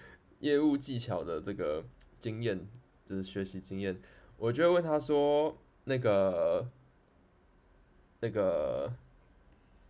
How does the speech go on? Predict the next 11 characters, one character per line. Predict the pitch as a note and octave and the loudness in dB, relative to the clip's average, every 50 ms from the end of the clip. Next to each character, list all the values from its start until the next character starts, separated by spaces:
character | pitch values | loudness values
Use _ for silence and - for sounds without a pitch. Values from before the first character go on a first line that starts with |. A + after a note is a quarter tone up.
| - _ - - - | -20 _ -18 -12 -8
你 | A2 A2+ | -6 -4
们 | A2 A2 A#2 | -2 -2 0
家 | B2+ C3+ C3+ C#3 C#3 C#3+ | 0 0 2 2 2 0
父 | C#3 - C#3+ | 0 -2 -4
亲 | B2+ B2+ B2 A#2+ | -2 -2 -2 -2
节 | A#2 G2+ - | -2 -2 -2
有 | E2 F#2 | -4 -4
吃 | F#2+ - - G2 | -6 -8 -10 -6
蛋 | G2 G2 F#2 F#2 | -6 -6 -6 -6
糕 | - F2+ - - | -6 -8 -6 -6
吗？ | - D2 C#2 F#2+ A#2+ A#2+ | -6 -6 -6 -6 -8 -8